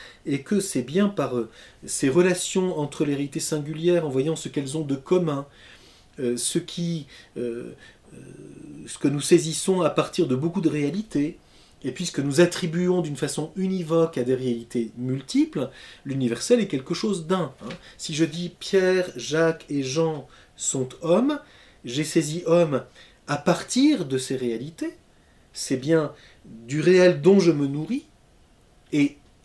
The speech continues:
en, par ce procédé qui fait que je vois ce qu'il y a de commun et ce qui différencie ces réalités, je saisis en elles et à partir d'elles quelque chose d'un. Et c'est pourquoi je peux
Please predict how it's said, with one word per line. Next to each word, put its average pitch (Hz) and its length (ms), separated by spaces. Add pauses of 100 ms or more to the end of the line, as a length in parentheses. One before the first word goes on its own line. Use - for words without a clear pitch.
(100)
en, 160 120 (280)
par 147 180
ce - 160
procédé 196 720
qui 160 140
fait 196 200
que 151 220 (320)
je 131 160
vois 180 180
ce 196 80
qu'il 143 160
y 143 60
a 131 40
de 131 120
commun 202 500 (460)
et 151 80
ce - 160
qui - 180
différencie 143 680
ces - 140
réalités, 127 640 (680)
je 131 160
saisis 160 420 (640)
en 170 240
elles 269 300
et 151 100
à 143 80
partir 139 440
d'elles 262 300 (380)
quelque 175 280
chose 196 300
d'un. 175 240 (220)
Et - 60
c'est - 160
pourquoi - 280
je 175 100
peux 160 220